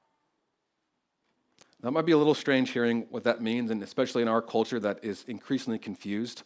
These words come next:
on sex and gender and what it means to be male or a female. Right? If you're a, a father of a son, you might be taught that the only difference in your son versus your daughter is reproductive organs.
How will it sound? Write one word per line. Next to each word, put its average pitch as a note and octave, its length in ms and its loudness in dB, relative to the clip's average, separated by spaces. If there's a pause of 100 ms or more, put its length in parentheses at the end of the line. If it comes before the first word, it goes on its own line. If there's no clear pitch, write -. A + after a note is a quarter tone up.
(320)
on F#2+ 120 -8
sex A#2+ 460 0
and G2 160 -8
gender A2+ 320 0
and G#2 100 -2
what A2 120 0
it G2+ 60 -6
means A2 240 -4
to A2+ 80 -10
be G#2+ 200 -4
male A2 260 -4
or A2 100 -4
a G2+ 40 -8
female. A2+ 460 -6 (600)
Right? A#2 120 0
If A2+ 180 0
you're A#2 240 4
a, - 120 -8
a A2+ 40 -4
father B2 400 4
of A2+ 60 2
a A2 80 -2
son, B2 260 2
you A#2+ 100 0
might A#2+ 180 2
be B2+ 80 0
taught A#2 240 0
that G2+ 60 -10
the A2+ 100 -4
only A#2+ 180 -2
difference A#2 420 0
in B2 80 -8
your G#2 120 -4
son C3 340 0
versus A2+ 260 -6
your G#2+ 100 -4
daughter A2 360 2 (260)
is G#2 160 -8
reproductive G#2+ 460 -4
organs. A#2 400 -4